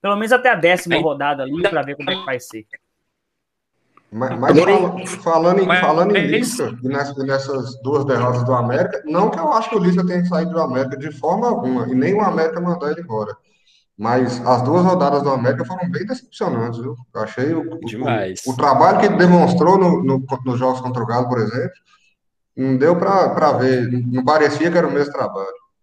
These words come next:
Speaker 2: Mas,
Speaker 4: É, e
Speaker 2: assim,
Speaker 4: o problema
Speaker 2: eu acho
Speaker 4: do
Speaker 2: que
Speaker 4: América é porque pega o Flamengo agora, né? Ou seja, três derrotas, provavelmente.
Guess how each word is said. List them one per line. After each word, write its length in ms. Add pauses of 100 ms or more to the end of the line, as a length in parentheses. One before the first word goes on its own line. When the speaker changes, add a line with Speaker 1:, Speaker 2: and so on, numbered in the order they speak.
(1000)
Speaker 2:
Mas, 200
Speaker 4:
É, 40
e 20
Speaker 2:
assim, 160
Speaker 4:
o 80
problema 240
Speaker 2:
eu 40
acho 120
Speaker 4:
do 80
Speaker 2:
que 60
Speaker 4:
América 400
é 20
porque 200
pega 240
o 40
Flamengo 480
agora, 400
né? 180 (160)
Ou 100
seja, 320
três 300
derrotas, 460
provavelmente. 880